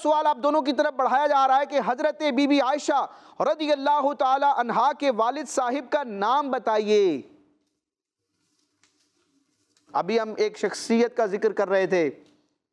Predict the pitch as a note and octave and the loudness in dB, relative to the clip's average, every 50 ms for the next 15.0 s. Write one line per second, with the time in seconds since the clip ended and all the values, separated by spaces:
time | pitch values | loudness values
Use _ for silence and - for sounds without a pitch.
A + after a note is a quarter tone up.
0 | _ _ _ _ _ - _ _ _ _ _ _ _ _ _ - D#3 D#3+ F3 F3+ | _ _ _ _ _ -20 _ _ _ _ _ _ _ _ _ -4 -2 0 0 0
1 | E3+ F#3+ G3+ G3+ F3+ E3+ - F3+ F#3+ G#3 G3 F#3 F#3+ G#3 A#3 A#3+ A3 G3+ - - | 0 2 2 2 2 0 -2 -2 -2 0 0 2 0 2 2 0 0 -2 -4 -6
2 | - _ _ _ _ _ _ _ _ _ _ _ _ _ _ _ _ _ _ _ | -12 _ _ _ _ _ _ _ _ _ _ _ _ _ _ _ _ _ _ _
3 | _ _ _ _ _ _ _ _ _ - G#3+ A#3 B3 C4+ C4+ C4 B3+ C4 B3 B3 | _ _ _ _ _ _ _ _ _ -4 -2 0 0 -2 0 0 -2 -2 0 0
4 | B3+ C4+ C#4+ D4 C#4 B3 A#3+ A#3 B3+ C4 B3+ C4+ - G3+ A#3+ C4 C4 - C#4+ C#4 | 0 2 2 2 2 0 0 0 -2 -2 0 0 0 0 0 -2 -2 -2 -2 -2
5 | C#4 C4+ A#3 C4 C4 C4 C4 C4+ C4+ C4+ C4+ C4+ C4+ C4+ B3+ B3+ C4 C#4 B3+ A3+ | -2 -2 0 0 -2 0 0 0 2 2 2 0 2 0 0 0 0 0 -2 0
6 | B3 A#3 A#3+ B3 C4 C4 B3+ C4+ C4+ C4 A#3+ G3+ A3 A#3 B3 B3+ C4+ B3 B3+ C4+ | -2 0 0 0 0 0 0 2 4 4 4 4 2 0 0 -2 -4 -2 0 -2
7 | C4 G#3+ B3 A#3+ A#3+ B3 B3+ B3+ C4+ B3+ G#3+ C4 C4 B3+ A#3 A#3 B3 B3+ C4+ C4+ | 0 0 0 0 0 -2 -2 -4 -6 -4 -2 -2 -4 -2 -2 0 2 2 4 4
8 | C4+ C4 A#3+ F#3+ D#3 C3 C3+ - - - B3+ B3+ B3+ B3 B3 B3+ B3+ A#3+ A3+ G3+ | 4 2 2 0 -4 -6 -8 -10 -4 -2 -2 0 0 0 0 2 2 2 2 2
9 | F#3+ G#3 G#3+ G3+ - A3+ A3+ A3+ A3+ G3+ G#3+ A3 A#3+ B3 G#3 B3+ B3+ A3+ A#3+ A#3+ | 0 -2 -2 0 -2 -2 -2 -2 0 0 2 2 2 0 2 0 2 4 4 2
10 | A#3 G#3+ A3+ G#3+ F#3+ D#3+ B2 - - - - - - - A3+ D#4 F4 - - E4 | 2 2 0 2 2 0 -2 -6 -14 -20 -20 -20 -6 -2 0 0 0 0 2 2
11 | F4 D#4+ - D#4 D#4+ D#4+ D4+ D#4 D4 C#4+ D#4 D4 C#4 C#4 C4+ A#3 - B3+ C4+ D#4+ | 2 0 0 0 0 2 2 0 0 0 0 2 2 2 0 0 0 0 0 -2
12 | D4+ - D4 D4 - - C4+ D4+ C#4+ - C#4 C4 C4 B3+ A#3+ A3+ G#3 E3+ - - | -2 0 0 -2 0 0 -2 -2 0 -2 0 2 2 2 2 2 2 0 0 -4
13 | - - - - - - - - F4 F4 F4+ F4 E4+ E4 D4 C4+ C#4+ C4+ - C4 | -10 -20 -18 -8 -6 -4 0 0 2 2 2 2 2 2 0 0 0 -2 0 0
14 | C4 C4+ D4+ D#4+ E4+ D#4 - - C#4+ D#4 D#4 D#4+ D#4 C4+ B3 B3+ C#4+ C#4 C4 A#3+ | 0 0 2 2 0 0 -2 -2 -2 0 2 2 0 0 0 -2 -2 -4 -4 0